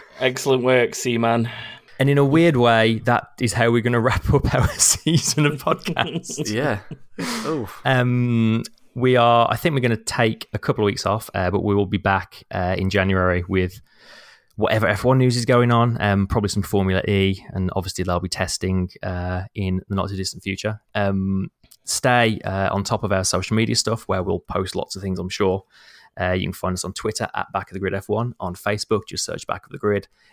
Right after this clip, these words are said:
Speaker 2: Instagram at Back of the Grid, and of course our website is back of the grid dot com. Uh, and I think that's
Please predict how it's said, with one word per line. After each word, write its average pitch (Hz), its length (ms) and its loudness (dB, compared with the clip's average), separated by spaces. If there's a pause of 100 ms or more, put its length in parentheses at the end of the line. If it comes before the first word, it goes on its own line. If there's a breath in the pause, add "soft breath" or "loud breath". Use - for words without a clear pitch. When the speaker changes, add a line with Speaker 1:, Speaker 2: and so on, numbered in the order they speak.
(120)
Speaker 2:
Instagram 95 460 0
at 85 60 -4
Back 90 180 -4
of - 60 -20
the 92 40 -12
Grid, 90 340 -6
and 95 100 -6
of 90 80 -10
course 87 240 -6
our 90 120 -2
website - 280 -4
is - 180 -8
back - 240 -6
of - 160 -8
the - 60 -20
grid - 280 -8 (200)
dot - 180 -8
com. - 280 -14 (600 soft breath)
Uh, 107 320 2
and 110 80 0
I 117 40 0
think - 240 -2
that's - 520 -2